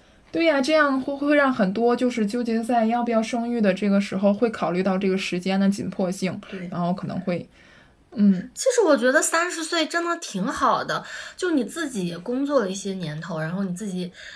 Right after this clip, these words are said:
Speaker 2: 也成长了，也不是那种不谙世事，
Speaker 1: 对呀。
Speaker 2: 没有想好，一切都准备得比较充分了，然后你才怀孕，自己也有财力支撑。
Speaker 1: 对。
Speaker 2: 啊，我就觉得真的好吓人，当时。因为一，一叫号，发现，哎，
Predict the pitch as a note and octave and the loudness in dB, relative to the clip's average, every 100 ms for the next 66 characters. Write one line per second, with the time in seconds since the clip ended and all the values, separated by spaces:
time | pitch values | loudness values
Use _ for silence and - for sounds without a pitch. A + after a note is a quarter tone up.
0 | - - F#3+ F3 G3 G#3 A#3 F#3 E3 D#3+ | -14 -2 -2 0 -4 -2 -2 -2 -2 -6
1 | D#3+ F3 F3 A#3+ A#3+ F#3+ G#3+ G#3+ G#3+ A#3 | -4 -4 -4 -4 -4 -6 -4 -2 -2 -4
2 | - A3+ C4 C4+ B3+ A#3 A3 G#3+ F#3 E3+ | -6 -2 4 6 8 6 4 2 0 -2
3 | A3+ G#3+ - - - - A3 - F#4+ D#4+ | -4 -6 -6 -14 -18 -6 -4 0 0 0
4 | D#4 F#3 D#3+ A3 G#3 F3+ - A#3+ - F3 | -2 -2 -2 -2 -4 -4 -2 -2 -2 -6
5 | F3 F3 D#3 - G#3+ D#4 C4+ F#3 E3 F3+ | -4 -4 -6 -4 -4 -2 -2 -4 -6 -8
6 | F3 F3 F3 - _ - A3+ G3 A3 F3+ | -8 -10 -12 -16 _ -8 -2 0 0 0
7 | - D#3+ F#3+ G#3 - B3+ - G3 F#3 G3 | -4 -6 -4 -4 -6 -6 -4 -2 -2 -2
8 | A#3 A3 G#3+ F#3 - - - - - _ | 2 4 4 2 -2 -16 -20 -20 -20 _
9 | - B3 A3+ B3 C#4+ D4 A#3+ A3 A3 A#3 | -2 0 0 -2 0 2 4 2 2 2
10 | A#3 A#3 F#3 F#3 A#3 G3+ F3 F3 A3 - | 0 0 -2 0 2 2 0 -4 -8 -8
11 | F3 F#3 - E3 F#3 _ _ - - _ | -4 -2 -4 -8 -10 _ _ -18 -18 _
12 | - C#4+ D#4 A#3+ B3 A#3+ A#3 E4 D4+ - | -6 0 2 2 -2 -4 4 6 6 6
13 | D4 A3+ C#4 A#3+ F#4+ | 4 4 4 6 6